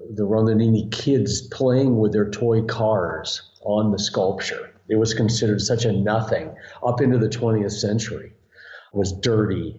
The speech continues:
was outside in a, the courtyard. Uh, they stuck it on a Roman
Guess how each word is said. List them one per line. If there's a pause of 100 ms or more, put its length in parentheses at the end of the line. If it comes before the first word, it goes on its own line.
(120)
was (420)
outside (120)
in
a, (280)
the
courtyard. (580)
Uh,
they
stuck
it
on
a
Roman